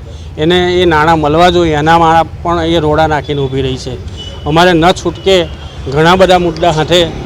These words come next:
આવેદનપત્ર આપવાનું થાય છે. એમાં ઘણા, એને અમે માહિતી અધિકાર નિયમ હેઠળ અરજીઓ કરી, છતાં પણ એણે મને પૂરતી માહિતી ન આપી. ઘણું બધું કૌભાંડ આ બેને મારી દીકરીને મારી નખાવામાં કર્યું છે.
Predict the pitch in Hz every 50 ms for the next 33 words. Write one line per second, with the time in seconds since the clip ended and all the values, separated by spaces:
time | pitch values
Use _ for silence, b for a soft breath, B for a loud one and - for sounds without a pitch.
0 | - - - 165 175 165 156 156 165 165 170 170 175 - 165 156 - 156 165 151
1 | 127 - 156 156 160 160 151 143 147 156 160 139 - 170 180 185 180 B B B
2 | B B B 151 147 156 160 160 151 139 139 143 156 180 202 - - 156 160 156
3 | 170 170 165 160 156 - 156 151 156 160 156 151 147 135 147 143 - 160 160 160
4 | 160 160 - - - 151 139 147 151 147 156 156 151 151 151 147 147 151 147 143
5 | 139 135 151 147 143 - - - - 143 139 127 127 139 151 151 147 - - 156
6 | 165 170 160 - 147 143 156 147 151 151 143 147 156 147 151 151 151 143 - 143
7 | 127 - 143 139 139 131 131 143 135 143 139 139 147 151 165 165 143 - 175 185
8 | 190 - B B B B B B B B B B B B - 135 135 175 190 208
9 | 220 226 220 208 226 214 196 185 185 175 160 180 185 175 170 185 180 175 165 160
10 | 156 156 160 160 175 175 180 175 160 151 151 170 170 165 151 - 165 165 160 170
11 | 165 156 147 151 151 151 147 135 - 147 151 151 151 156 147 - 160 156 170 170
12 | - - 175 190